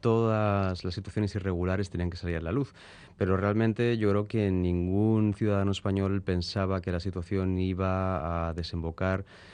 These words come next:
eh, y que aún, aún tiene, aún tira para largo, ¿no? En una situación como la que estamos viendo en este momento, en el que realmente los poderes públicos, muchos, ¿no? Y el,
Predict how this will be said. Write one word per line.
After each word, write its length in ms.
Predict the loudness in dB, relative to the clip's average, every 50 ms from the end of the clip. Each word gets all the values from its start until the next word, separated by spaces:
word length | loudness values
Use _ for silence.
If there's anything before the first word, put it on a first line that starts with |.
| -20 -18 -14 -8 -6
eh, 440 | -4 -2 -2 -2 -2 -4 -4 -4 -6
y 40 | -4
que 120 | -2 0
aún, 300 | 2 2 2 0 0 -2 -6 -8 -6 -2
aún 240 | 0 2 2 2
tiene, 340 | 2 2 2 4 4 4 2
aún 220 | 2 0 0 -2 -2
tira 280 | -4 -4 -4 -4 -2
para 140 | -2 -2 0
largo, 360 | 0 0 0 0 -2 -4 -2
¿no? 260 | 0 0 0 0 0
En 120 | 0 0 0
una 100 | -2 -2
situación 420 | -2 -4 -6 -6 -4 -2 -2 -2 0
como 140 | 0 -2
la 80 | -2 -2
que 60 | -4 -6
estamos 240 | -4 -4 -4 -2
viendo 220 | -2 -2 -2 0 0
en 60 | -2
este 180 | -2 -4 -4 -2
momento, 480 | 0 0 0 0 0 0 -2 -4 -4 -6 -14 -20 -20 -16 -8 -4
en 120 | -2 0
el 180 | 0 0 -2 -2
que 260 | -2 -2 0 0 0
realmente 580 | 0 -2 -2 -2 -2 0 0 0 0 0 0 -2
los 380 | -4 -4 -2 -2 -2 -2 -4
poderes 360 | -4 -2 -2 0 0 -2 -2 -4
públicos, 420 | -4 -4 -4 -2 -2 -4 -2 -2
muchos, 480 | 0 0 0 0 -2 -4 -6 -6 -4 -2
¿no? 240 | -2 0 0 0
Y 240 | 0 0 -2 -2 -2
el, 200 | -4 -6 -8 -8